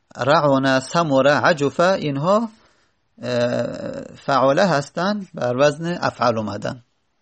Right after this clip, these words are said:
و زاد الاصمعی العجم. اصمعی، خب، از علمای معروف و مشهوره در، اه، لغت خصوصاً. اه،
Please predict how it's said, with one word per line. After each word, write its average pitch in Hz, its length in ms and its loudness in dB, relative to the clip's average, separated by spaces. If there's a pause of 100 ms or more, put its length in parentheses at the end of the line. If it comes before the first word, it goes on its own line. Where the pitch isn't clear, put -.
(420)
و 143 160 2
زاد 233 260 6
الاصمعی 190 720 2
العجم. 143 920 2 (640)
اصمعی، 196 840 -2 (600)
خب، 139 180 -14
از 139 260 -6
علمای 135 680 -2
معروف 123 440 -6
و - 20 -8
مشهوره 147 640 -4 (100)
در، 123 200 -2
اه، - 360 -16
لغت 123 600 -2
خصوصاً. 165 500 -8 (880)
اه، 117 540 -2